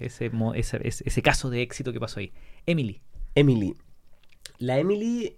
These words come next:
Speaker 2: era la community manager de, de Nidich. Piensa que estamos hablando del año dos mil ocho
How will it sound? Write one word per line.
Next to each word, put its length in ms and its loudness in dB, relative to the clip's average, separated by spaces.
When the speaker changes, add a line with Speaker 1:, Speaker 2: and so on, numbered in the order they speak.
Speaker 2:
era 200 4
la 120 4
community 380 2
manager 520 4
de, 360 0
de 100 -2
Nidich. 440 -4
Piensa 300 0
que 80 4
estamos 320 4
hablando 240 4
del 80 4
año 160 2
dos 80 0
mil 400 0
ocho 560 -2